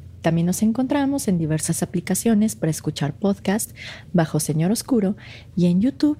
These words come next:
nos pueden encontrar bajo ese nombre, Señor Oscuro. Pero ahora bien, Vamos directo a los saludos.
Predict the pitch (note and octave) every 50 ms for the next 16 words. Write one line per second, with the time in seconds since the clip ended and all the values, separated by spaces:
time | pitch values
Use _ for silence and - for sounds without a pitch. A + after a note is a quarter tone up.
0 | - - - F#3+ F3+ E3+ - - - A3 A3+ A3+ G#3+ G3 F#3 E3+ E3+ F3 E3 E3
1 | - F3+ F3+ F#3+ G3 - - E3 D#3+ D#3 - - D3+ D#3 F3 F#3 - - G#3 F#3+
2 | D#3 C#3 C3 C3+ C#3+ C#3+ - - - - - - - G3+ F#3 F3+ E3 D3+ D3+ -
3 | - D3 C3 C3 C#3+ - - - - - - C4 C4+ C#4+ C#4+ C#4 C4+ A3 F#3+ D3
4 | C3+ D3+ - - - - - - - G3+ G3+ G#3 G#3 G#3 G#3+ G#3 - G3 F3 E3
5 | D#3 - - E3+ E3 D#3+ - - F3 E3 D3+ C3+ C#3 C#3+ - -